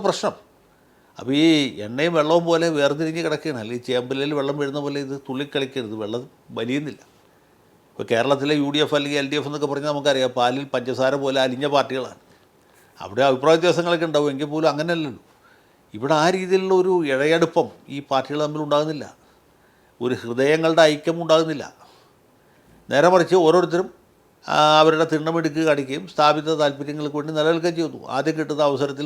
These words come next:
മറ്റവനെ കൊച്ചാക്കാനും അവനെ തകർക്കാനും അവൻ്റെ വോട്ട് ബേസിൽ കടന്നു കയറാനും ശ്രമിക്കുന്നു. അങ്ങനെ ചെ-, ശ്രമിച്ചുകൊണ്ടിരിക്കുന്നിടത്തോളം കാലം ഒരു സഖ്യവും സാധ്യമാകില്ല. എങ്ങനെ സാധിക്കും?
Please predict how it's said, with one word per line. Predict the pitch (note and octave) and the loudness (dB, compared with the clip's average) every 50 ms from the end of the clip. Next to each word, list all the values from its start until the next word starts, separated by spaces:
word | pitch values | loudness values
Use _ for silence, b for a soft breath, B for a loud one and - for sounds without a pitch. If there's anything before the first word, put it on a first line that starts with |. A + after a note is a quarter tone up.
| D3+ D3 | -4 -4
മറ്റവനെ | C3 A#2 C#3+ C#3+ D3 D3 | -4 -4 -4 -4 -4 -4
കൊച്ചാക്കാനും | D3 - C#3 C3+ - D3 D3 C#3 C#3+ C3+ C3 C#3 F#3 - _ _ _ - B2+ | -4 -6 -8 -2 0 0 0 2 0 -2 -2 -4 -10 -14 _ _ _ -8 -4
അവനെ | B2+ C#3+ D3+ D#3 D3+ D3 | -4 -2 -2 -2 0 0
തകർക്കാനും | C#3 C3 C3+ C3 C3 - C3+ C3+ C#3 - - _ _ _ b b b b b b b - | 0 0 0 -2 -2 -6 -8 -8 -8 -14 -20 _ _ _ b b b b b b b -2
അവൻ്റെ | - C3 C#3 E3 E3 D#3 E3+ F3 D#3+ | 0 2 2 2 4 6 4 4 6
വോട്ട് | D#3 D#3 D#3 - E3+ | 4 2 0 0 -2
ബേസിൽ | D#3+ D#3+ D#3 - - D#3+ | 0 0 -2 -2 -4 -4
കടന്നു | D3+ D3+ C#3+ C#3 C#3 D3+ | 0 0 0 2 0 -2
കയറാനും | D#3+ D#3 D3+ D3 D3+ D#3 E3+ D#3 | 0 0 2 0 0 -2 -4 -2
ശ്രമിക്കുന്നു. | E3+ F3+ F3+ F#3+ F#3 F#3 F#3 D#3 C3 - | 0 2 2 2 2 2 -2 -2 -4 -8
അങ്ങനെ | G#2+ G#2+ A#2+ B2+ D3 | -8 -10 -8 -8 -6
ചെ-, | D3 D#3 D#3 - - | -6 -8 -10 -10 -6
ശ്രമിച്ചുകൊണ്ടിരിക്കുന്നിടത്തോളം | - D3 D3 D3 C#3+ E3 E3 D#3+ E3 E3+ D#3+ F3 E3 D#3+ E3+ F3 E3+ | -4 -4 -4 -2 -2 -4 -4 -4 -4 -6 -6 -6 -4 -4 -4 0 2
കാലം | F3+ F3 F#3 F3+ E3+ | 2 4 4 4 4
ഒരു | F3 F3+ | 2 2
സഖ്യവും | E3 F3+ E3 - F#3 F#3 F3 F3+ | 2 0 0 0 0 0 4 4
സാധ്യമാകില്ല. | F#3 F#3 F#3 G3 F#3+ F#3+ F#3 F3+ E3 C#3+ C3 - _ _ _ - | 2 4 4 2 2 2 2 2 0 -2 -6 -10 _ _ _ -10
എങ്ങനെ | D#3 D3 E3 E3+ | -6 -6 -4 -2
സാധിക്കും? | D3+ E3 D#3+ E3 D#3+ D#3+ E3+ | 0 2 2 2 0 -2 -10